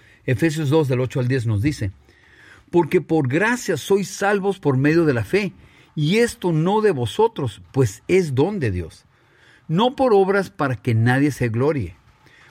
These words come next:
porque somos hechura suya, creados en Cristo Jesús para buenas obras, las cuales Jesús preparó para de antemano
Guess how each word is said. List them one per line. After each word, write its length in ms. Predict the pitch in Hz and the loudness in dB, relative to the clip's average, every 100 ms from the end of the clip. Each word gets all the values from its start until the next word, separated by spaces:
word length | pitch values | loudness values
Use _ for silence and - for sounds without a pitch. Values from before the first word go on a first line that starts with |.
| - | -2
porque 280 | 139 120 127 | -2 0 -2
somos 500 | - 180 220 240 - | 0 -2 0 -2 -2
hechura 420 | 117 - 165 180 | -4 0 0 0
suya, 440 | - 202 190 110 98 - | -2 -4 -2 -4 -6 -2
creados 500 | 135 135 147 185 175 | 2 2 2 0 -2
en 120 | 131 | -2
Cristo 400 | 110 143 143 165 | 2 0 0 -2
Jesús 380 | 139 120 160 170 | -4 -2 0 0
para 220 | - 113 | -2 -2
buenas 360 | 107 123 135 - | 0 0 0 -2
obras, 300 | 190 151 - - - - - | 0 0 -4 -14 -20 -20 -4
las 160 | 143 - | -4 0
cuales 280 | 175 165 - | 0 0 -2
Jesús 400 | 131 - 226 - | -4 -2 -6 -2
preparó 440 | 156 123 120 165 | -2 -2 0 0
para 160 | 170 147 | 0 0
de 80 | |
antemano 540 | 120 110 113 175 180 | 0 0 0 0 0